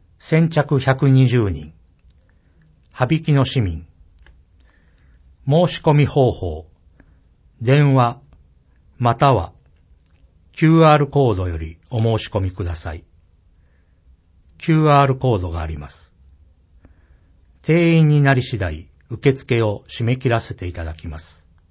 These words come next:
申し込み、地域包括支援課。電話、零七二九四七の三八二二。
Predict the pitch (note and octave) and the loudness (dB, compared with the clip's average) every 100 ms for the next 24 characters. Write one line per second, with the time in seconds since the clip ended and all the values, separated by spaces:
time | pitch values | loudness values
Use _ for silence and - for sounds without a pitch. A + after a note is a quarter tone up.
0 | _ _ _ _ _ _ _ _ _ - | _ _ _ _ _ _ _ _ _ -20
1 | _ _ _ _ _ _ _ - C3 D#3 | _ _ _ _ _ _ _ -2 0 2
2 | - - B2 A2+ A2 _ _ _ _ _ | -2 -2 -2 -2 -6 _ _ _ _ _
3 | _ _ _ _ _ _ _ _ _ - | _ _ _ _ _ _ _ _ _ -2
4 | F3+ C3 - F2 - C3 C3+ B2+ - - | -2 -2 -6 -10 -2 0 0 -4 -6 -10
5 | - G#2+ G2+ - F2 - _ _ _ _ | -6 -4 -6 -8 -12 -14 _ _ _ _
6 | _ _ _ _ _ _ _ _ _ _ | _ _ _ _ _ _ _ _ _ _
7 | _ A#2+ B2+ C3 A#2+ A2 - _ _ _ | _ 0 2 4 4 0 -2 _ _ _
8 | _ _ _ _ _ _ - C3+ D3+ D3+ | _ _ _ _ _ _ -2 4 4 4
9 | C#3+ B2+ F#2 D#2+ E2 _ _ _ _ _ | 2 2 0 -6 -10 _ _ _ _ _
10 | _ _ _ _ - E3+ E3+ E3 D3 B2+ | _ _ _ _ 0 2 4 4 4 2
11 | G2 G2 F#2+ E2+ D#2+ E2 _ _ _ - | -2 -2 -2 -4 -6 -10 _ _ _ 0
12 | C3+ C#3+ A2+ B2+ - D#2+ G2+ G2 F2+ E2 | 2 2 0 -4 -6 -8 -6 -6 -6 -8
13 | E2 | -14